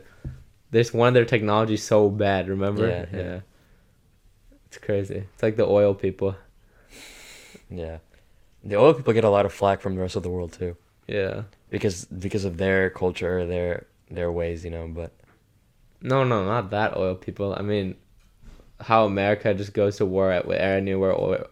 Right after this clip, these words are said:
Speaker 1: anywhere where oil is.
Speaker 2: Oh, to get the oil.
Speaker 1: Yeah.
Speaker 2: Oh, that, I get, that makes sense.
Speaker 1: Yeah, yeah.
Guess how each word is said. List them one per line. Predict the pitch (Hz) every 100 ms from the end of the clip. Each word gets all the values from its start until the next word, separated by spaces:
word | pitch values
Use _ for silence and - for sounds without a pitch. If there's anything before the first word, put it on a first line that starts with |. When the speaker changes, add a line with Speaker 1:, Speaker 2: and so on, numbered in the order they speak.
| -
Speaker 1:
anywhere | 98 104 104 98
where | 95 -
oil | 95 95 92
is. | 92 98 - -
Speaker 2:
Oh, | 95 90
to | 85 90
get | 92 87
the | -
oil. | 85 85 -
Speaker 1:
Yeah. | 113
Speaker 2:
Oh, | 127 131 135 131 107
that, | 98
I | 92
get, | 92 90
that | 92
makes | 90 -
sense. | - - -
Speaker 1:
Yeah, |
yeah. | -